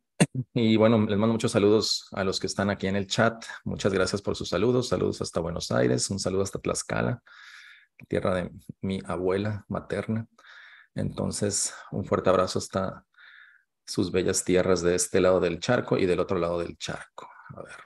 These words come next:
Entonces, la llamada nueva escuela mexicana, pues, responde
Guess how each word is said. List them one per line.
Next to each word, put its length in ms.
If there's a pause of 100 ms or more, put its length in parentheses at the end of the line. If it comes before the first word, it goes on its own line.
(1700)
Entonces, 1080 (680)
la 180
llamada 300
nueva 200
escuela 320
mexicana, 540
pues, 180
responde 920